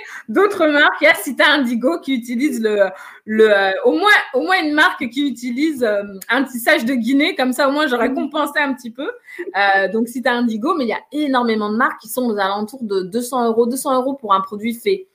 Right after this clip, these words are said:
Speaker 1: fait main en Afrique, en série limitée, qui utilise un tissage traditionnel tel que le lépi, par exemple, pour Sita Indigo.
Speaker 2: Mhm.
Speaker 1: Euh,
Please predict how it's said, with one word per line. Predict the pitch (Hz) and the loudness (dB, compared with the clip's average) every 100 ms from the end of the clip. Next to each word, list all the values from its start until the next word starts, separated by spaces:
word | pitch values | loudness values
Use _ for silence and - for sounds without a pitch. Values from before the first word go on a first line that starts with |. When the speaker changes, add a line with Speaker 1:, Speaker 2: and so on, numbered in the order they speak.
| _ _ _ _ _ | _ _ _ _ _
Speaker 1:
fait | - 302 302 | -2 2 4
main | 262 208 - - | 4 2 0 0
en | 254 | 2
Afrique, | 247 254 247 226 226 - | 4 2 -2 -8 -8 -2
en | 269 | 0
série | 285 269 254 247 | 0 0 0 2
limitée, | 240 233 226 202 180 - - | 2 2 0 -2 -4 -8 -20
qui | - 269 | 0 2
utilise | 269 269 254 269 285 | 2 0 0 2 2
un | 240 190 - | 2 0 -6
tissage | - 226 247 240 | -6 0 0 2
traditionnel | 233 220 226 247 220 190 | -2 0 -2 0 0 2
tel | 196 185 | 0 -2
que | 208 | 0
le | 196 | 0
lépi, | 202 247 247 - 240 | 2 2 0 -6 -4
par | 233 196 | 0 0
exemple, | 196 220 226 | 0 -2 -2
pour | 190 | -8
Sita | - 190 196 | -16 -4 -2
Indigo. | 190 196 196 247 - - _ - - | -2 -4 0 0 0 -8 _ -20 -10
Speaker 2:
Mhm. | 262 | 0
Speaker 1:
Euh, | 196 190 | 4 4